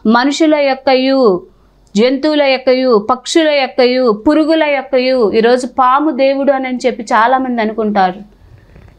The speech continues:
దేవుణ్ణి ఇంట్లో పెట్టడానికి ఎవరన్నా ఇష్టపడతాం, ఆ పాముని ఇంట్లో ఉంచుకోగలమా? ఎంత భయంకరమైనటువంటి అవివేక హృదయులు. నిజంగా మన భారతదేశంలో ఎక్కడ చూసినా సరే, సందుకు ఒక దేవుడు, సందుకి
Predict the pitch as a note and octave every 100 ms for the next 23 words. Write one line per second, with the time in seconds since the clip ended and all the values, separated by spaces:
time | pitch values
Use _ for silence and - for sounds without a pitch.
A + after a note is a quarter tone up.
0 | G3 A#3+ C#4+ D4+ C#4+ C#4 D4+ D4 C4 C4
1 | B3+ B3 B3 A#3 B3 B3 A3 C4+ A#3+ G3
2 | - F#3+ - _ - - G#3+ C4+ C#4 D#4
3 | C#4 C#4 D4+ C4+ C4 C#4 A#3+ A3+ A3+ C4
4 | - _ _ _ _ _ _ _ _ _
5 | _ - A3 D#4+ D#4 B3 A3+ A#3 C4 C#4
6 | C4 B3+ A#3+ G#3+ A3+ A3 G#3+ G#3+ A3 -
7 | - G3+ G#3 C4 B3 B3+ D4 D#4+ C#4+ C4+
8 | B3 B3+ B3 B3 A3 G#3 B3 B3+ A#3 G#3+
9 | G3+ G#3 A3+ A3 A#3 A#3 A3+ A3 G#3 G#3
10 | - - A#3 - C#4 C4 C4 C#4 D4 D4
11 | C#4 C4 A3 A3 A3 - - - - C4+
12 | C4 C#4+ D#4 C4+ B3 G#3+ A3+ A3+ A3 G#3+
13 | G#3 A3+ A#3+ C#4 D4+ A4 -